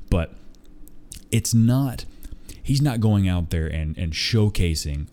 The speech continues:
a rocket arm and just eating up chunks. He's methodically leading the offense down the field, and he's making the right decision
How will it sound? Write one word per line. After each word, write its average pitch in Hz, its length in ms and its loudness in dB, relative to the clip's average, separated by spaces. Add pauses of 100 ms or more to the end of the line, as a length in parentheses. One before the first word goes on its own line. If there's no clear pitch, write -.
a 85 80 -2
rocket 80 500 0
arm 71 380 -4 (640)
and 80 160 0
just 76 300 -4
eating 101 360 4
up - 200 -4
chunks. - 500 -4 (380)
He's 101 340 2
methodically 90 1120 0 (840)
leading 104 640 4
the 101 160 4
offense 80 680 0
down 90 560 2
the 90 60 2
field, 87 640 -2 (1800)
and 101 120 0
he's 95 120 0
making 110 400 4
the 85 100 2
right 87 300 -2
decision 82 540 2